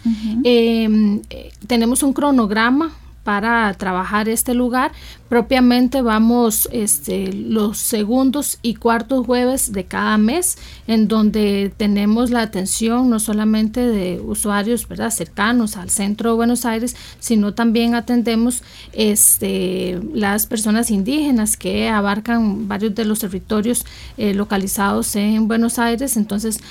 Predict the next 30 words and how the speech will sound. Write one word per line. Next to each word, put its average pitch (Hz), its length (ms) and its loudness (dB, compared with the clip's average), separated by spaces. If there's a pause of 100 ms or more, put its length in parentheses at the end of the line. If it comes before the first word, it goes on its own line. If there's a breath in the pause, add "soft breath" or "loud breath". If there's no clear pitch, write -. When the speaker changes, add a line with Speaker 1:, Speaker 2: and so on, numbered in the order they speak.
(160 loud breath)
Speaker 2:
requieren 240 480 2
además, 196 420 0
¿verdad?, 220 280 -2
de 220 60 0
una 208 120 2
atención 220 460 0
especializada 226 1000 -2
acorde 220 520 -2 (260 loud breath)
a 226 120 4
las 220 160 2
necesidades, 220 880 0
a 196 180 -2
horario 202 460 0
de 226 140 2
buses. 262 420 0 (320 loud breath)
Por 262 200 2
esa 269 260 0
razón 269 420 2
vamos 226 320 2
dos 220 220 -2
veces 220 560 -2
por 208 320 0
mes, 233 460 2 (260)
eh, 214 300 -8
acorde 202 420 -4
a 226 60 0
las, 214 400 -2
al 208 160 -4
cronograma 190 480 -2
establecido 220 640 -2